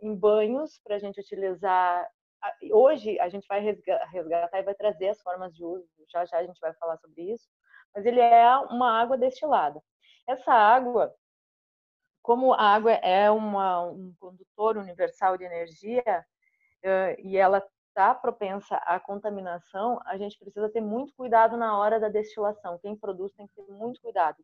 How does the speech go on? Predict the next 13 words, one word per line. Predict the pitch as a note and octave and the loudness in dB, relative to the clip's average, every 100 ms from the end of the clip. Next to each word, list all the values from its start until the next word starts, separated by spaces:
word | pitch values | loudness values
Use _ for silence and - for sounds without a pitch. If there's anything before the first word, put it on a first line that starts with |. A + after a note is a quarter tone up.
| _ | _
com | F3+ | -14
a | F3+ | -12
higiene, | F#3+ F3 F3 F3 F#3+ _ _ _ _ | -12 -10 -8 -8 -12 _ _ _ _
muito | A3+ C4+ | -10 -10
cuidado | - A3+ F#3+ F#3 F#3 | -8 -2 2 0 -2
com | F3 | -10
a | F3+ | -8
filtragem, | F#3 E3+ _ E3+ E3+ F#3 G#3 G#3+ _ _ _ | -12 -12 _ -2 -2 -2 -10 -14 _ _ _
muito | A3+ - | -12 -8
cuidado | A3 F#3+ G3 | 0 2 0
com | G#3+ G#3 G3 | -2 -6 -4
o | G3 | -6
envase | F3+ E3+ E3+ F#3 F#3+ A3+ | -8 -4 0 0 0 -8